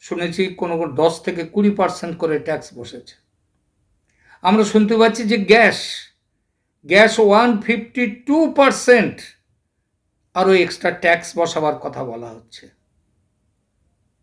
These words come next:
তাহলে মানুষের ওখানে বেঁচে থাকাটা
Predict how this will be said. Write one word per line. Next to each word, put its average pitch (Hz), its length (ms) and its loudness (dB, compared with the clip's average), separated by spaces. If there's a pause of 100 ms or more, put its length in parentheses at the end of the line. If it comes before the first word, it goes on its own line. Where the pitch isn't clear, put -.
(560)
তাহলে 185 220 -6
মানুষের 214 840 4 (300)
ওখানে 220 200 -4
বেঁচে 208 480 2
থাকাটা 196 640 -2